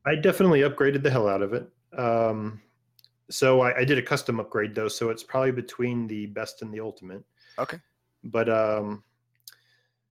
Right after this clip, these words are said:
Speaker 1: let's see here. Got the specs as well. The video card, I went ahead and decided to get a, uh, uh, GeForce G T X ten eighty, uh, eight gigabyte Founders Edition, uh, by
Speaker 2: Nice.
Speaker 1: nvidia. Um,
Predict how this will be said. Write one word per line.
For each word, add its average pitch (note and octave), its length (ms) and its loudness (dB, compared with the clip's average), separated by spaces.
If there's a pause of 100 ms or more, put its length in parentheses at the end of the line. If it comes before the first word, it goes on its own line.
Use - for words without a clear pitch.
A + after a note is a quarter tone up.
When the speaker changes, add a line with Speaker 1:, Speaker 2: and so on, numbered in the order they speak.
(380)
Speaker 1:
let's B2+ 280 -12
see G#2 300 -8
here. G#2 240 -6 (800)
Got - 180 -16
the A2 80 -8
specs - 440 -6
as G2 120 -8
well. A2+ 220 2
The A2 60 0
video C#3+ 340 4
card, D3 480 2
I A#2+ 100 4
went B2 200 2
ahead B2+ 260 2
and A#2 160 -4
decided A#2 440 -2
to A2+ 40 -12
get A#2 240 -2
a, A2+ 260 0
uh, G#2 220 -4 (580)
uh, G#2 520 -10
GeForce A#2+ 480 -2
G B2 160 0
T A#2+ 220 0
X A#2 340 -2
ten C3 260 -2
eighty, B2 520 2
uh, A2 200 -2
eight C3 180 -4
gigabyte A2+ 560 -4
Founders A2+ 380 -4
Edition, A2+ 500 -6 (240)
uh, A2 200 -16
by G#2 200 -10
Speaker 2:
Nice. G#2 180 -10
Speaker 1:
nvidia. G#2+ 320 -2 (960)
Um, A2 680 -2